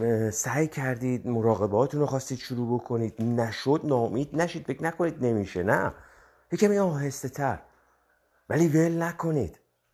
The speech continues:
تلاش از دست، از تلاش بر ندارید. حرف من اینه.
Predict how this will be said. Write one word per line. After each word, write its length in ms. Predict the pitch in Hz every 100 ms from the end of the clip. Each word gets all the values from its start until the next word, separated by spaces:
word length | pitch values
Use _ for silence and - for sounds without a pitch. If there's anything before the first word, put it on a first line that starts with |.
| _ _ _
تلاش 580 | - 139 143 156 170 -
از 260 | 139 127 - - 135
دست، 520 | 135 160 160 - - - _
از 300 | 120 120 -
تلاش 800 | - 123 120 123 139 160 - - - _ _
بر 320 | 131 131 127
ندارید. 380 | 120 110 90 90
حرف 280 | 110 123 127
من 260 | 120 113 113
اینه. 280 | 101 85